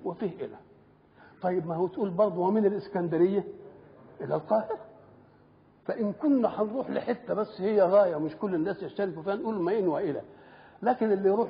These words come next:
هنا واللي يجي من هنا وبتاع طريق متعدد، يبقى من وإلى، تبقى إلى تنتقل إلى من، ومن تنتقل إلى إيه؟ إلى إلى. أم قال لك في الطريق اللي بيفصل البلاد من بعضها، ربنا قال: "وسلك لكم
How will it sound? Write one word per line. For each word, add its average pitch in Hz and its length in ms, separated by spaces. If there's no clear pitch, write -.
هنا 226 160
واللي 180 280
يجي 202 140
من 170 140
هنا 190 180
وبتاع 175 260
طريق 180 300
متعدد، 156 400
يبقى 170 260
من 233 160
وإلى، 247 360
تبقى 175 360
إلى 285 260
تنتقل 180 380
إلى 160 300
من، 139 180
ومن 214 380
تنتقل 170 460
إلى 156 160
إيه؟ 180 160
إلى 214 340
إلى. 202 140
أم 214 140
قال 330 140
لك 302 100
في - 100
الطريق 208 420
اللي 170 160
بيفصل 175 340
البلاد 156 440
من 151 180
بعضها، 143 400
ربنا 170 280
قال: 190 120
"وسلك 156 540
لكم 160 300